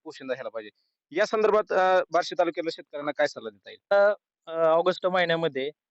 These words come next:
Speaker 2: पावसाचा खंड दिसून येतोय, दहा बारा दिवस झाले पावसाचं प्रमाण कमी आहे. तर, अ, ज्या शेतकऱ्यांना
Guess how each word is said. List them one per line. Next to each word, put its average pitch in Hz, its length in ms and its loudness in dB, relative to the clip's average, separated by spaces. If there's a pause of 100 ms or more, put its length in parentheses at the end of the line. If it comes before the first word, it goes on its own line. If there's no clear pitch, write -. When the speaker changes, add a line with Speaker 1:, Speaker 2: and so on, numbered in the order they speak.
(480)
Speaker 2:
पावसाचा 175 480 0
खंड 170 220 -2
दिसून 165 340 -4
येतोय, 151 220 -6
दहा 151 180 2
बारा 147 200 4
दिवस 143 260 -4
झाले 139 200 -4
पावसाचं 147 500 -6
प्रमाण 156 320 -8
कमी 160 200 -2
आहे. 127 280 -2 (520)
तर, 165 120 -4
अ, 180 440 6 (320)
ज्या 170 160 -4
शेतकऱ्यांना 175 460 0